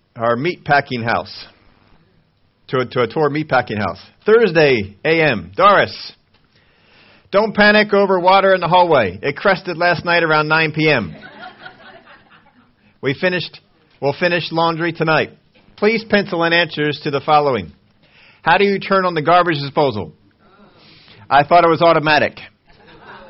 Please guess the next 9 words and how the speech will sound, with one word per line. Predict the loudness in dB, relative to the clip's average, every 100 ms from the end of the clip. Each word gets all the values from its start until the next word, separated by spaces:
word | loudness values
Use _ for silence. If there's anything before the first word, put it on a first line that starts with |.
| -20 -20 -20 _ _ _ _ -4
Guess | -2 0
not. | -2 -2 -6 _ _ _ _ _ _ _ -20 _ _ _ _ _ -18
How | -2 0
do | 2
you | 0
turn | 0 -2 0
off | 0 0 -2
the |
milkman? | 0 0 0 -2 -2